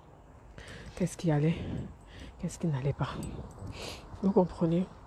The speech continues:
Voilà, donc je vais pas durer. Je vais vous laisser. Ça fait dix minutes et je pense que c'est dix minutes suffisantes.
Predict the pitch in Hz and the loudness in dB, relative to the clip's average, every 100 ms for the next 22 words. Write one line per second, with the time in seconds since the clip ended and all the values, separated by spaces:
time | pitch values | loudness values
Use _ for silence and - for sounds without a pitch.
0 | - - - - - - - 165 151 139 | -14 -14 -10 -10 -10 -14 -12 -2 0 2
1 | 156 151 - 147 165 151 139 135 151 180 | 2 0 2 6 6 6 2 2 2 2
2 | - 156 160 151 139 151 - 147 147 151 | 4 6 8 6 6 2 4 4 4 4
3 | 185 185 170 175 160 - 160 - 165 151 | 4 4 2 -2 -4 -4 -6 -6 -4 -2
4 | 156 160 156 - 151 - 143 143 - | 0 0 0 -4 -6 -6 -6 -8 -14